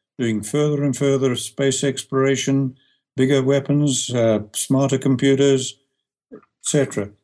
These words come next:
Now, when you look at everything we manage, agriculture, oceans, fisheries, politics, religious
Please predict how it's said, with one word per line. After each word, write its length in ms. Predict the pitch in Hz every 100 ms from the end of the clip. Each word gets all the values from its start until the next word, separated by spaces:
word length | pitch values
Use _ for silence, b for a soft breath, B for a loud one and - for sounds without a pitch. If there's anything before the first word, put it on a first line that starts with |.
| _
Now, 120 | 120
when 240 | 120 151 190
you 100 | 190
look 180 | 165 156
at 220 | 135 - _
everything 720 | 143 147 143 139 143 127 120
we 300 | 113 113 110 113
manage, 800 | 117 113 135 147 98 - - - _ - - _ _ _ _ _ _ 127
agriculture, 880 | 131 131 120 135 135 127 135 135 156
oceans, 500 | 143 139 - 135 127
fisheries, 680 | - 135 - 135 135 139
politics, 680 | - - 139 135 139 135 - - 156
religious 680 | 131 139 123 139 - -